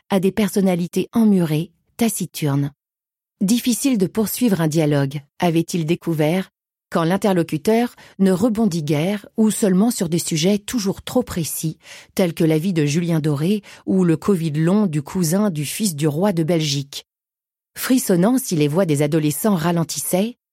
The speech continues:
apeuré si leur débit diminuait, il n'avait eu d'autre choix que de s'informer sur les passions de chacun,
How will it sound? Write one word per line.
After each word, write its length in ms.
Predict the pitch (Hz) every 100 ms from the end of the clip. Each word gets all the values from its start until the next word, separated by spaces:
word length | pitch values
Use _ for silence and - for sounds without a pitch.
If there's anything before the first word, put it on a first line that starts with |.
| _ _ -
apeuré 460 | 196 - 226 208 262
si 180 | -
leur 180 | 170 143
débit 440 | 143 190 160 208 190
diminuait, 720 | 180 220 180 160 156 196 - _ _ _ _ -
il 160 | 240
n'avait 240 | 240 247 247
eu 80 | 180
d'autre 360 | 202 247 180
choix 340 | 165 - 196 220 _ -
que 60 | 180
de 100 | 165
s'informer 560 | - 190 - 160 170
sur 160 | 190 160
les 120 | 151
passions 440 | 147 180 - 185 160
de 80 |
chacun, 520 | 147 - 143 151 147